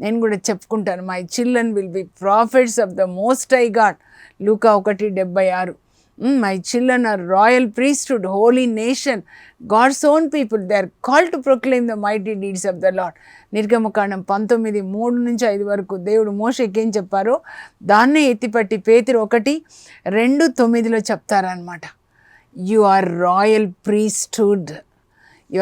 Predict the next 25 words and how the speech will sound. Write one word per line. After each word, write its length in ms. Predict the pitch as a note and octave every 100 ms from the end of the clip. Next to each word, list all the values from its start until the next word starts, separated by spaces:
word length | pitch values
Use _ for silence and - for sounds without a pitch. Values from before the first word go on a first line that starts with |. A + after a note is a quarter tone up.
| F#3+
are 60 | F#3
holy 600 | - G3 A#3 C4 B3+ A#3
unto 220 | A3+ A#3+
God." 320 | G#3 A3 F3+ - _ _ -
మీ 80 | F#3+
తల 380 | F3 - G#3+ A#3+
మీద 220 | C4 C4+ A#3 A3 C4
దేవుడు 640 | B3+ G#3 G#3+ A#3+ A#3 C#4+ F4 - - -
మీకు 200 | G#3+ G#3+
ఒక 120 | G#3
తలపాగాన్ని 880 | G3+ - G#3+ A#3+ A#3 B3+ B3 B3+ A#3
పెట్టాడు. 520 | A3+ G#3 A#3 A3 E3 _ - _ _ -
"Holy 520 | F#3+ A3 B3+ C#4 C4
unto 240 | B3 A3 A#3+
God. 380 | G#3 A3+ A3 F#3+
You 160 | G3 G3
are 100 | F3
royal 480 | F3 F#3+ A#3 C4 A#3+
priesthood. 580 | B3 C4 C4+ - A3+ E3+
You 280 | F#3 A3+ A3+
don't 200 | B3 C4
belong 440 | A3+ A3+ C4 C4+
to 60 | B3
this 300 | B3 B3+ A3
world. 260 | A#3+ A3+